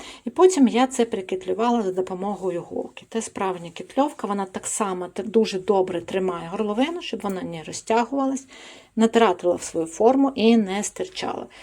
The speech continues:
Я не люблю, коли, коли горловинка стирчить,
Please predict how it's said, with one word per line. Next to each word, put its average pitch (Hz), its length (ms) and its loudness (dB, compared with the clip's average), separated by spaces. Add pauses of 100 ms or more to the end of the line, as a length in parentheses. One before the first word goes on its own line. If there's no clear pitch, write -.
(180)
Я 240 80 2
не 190 100 0
люблю, 170 200 -8
коли, 180 280 -8 (100)
коли 190 200 2
горловинка 180 580 -2
стирчить, 311 680 -2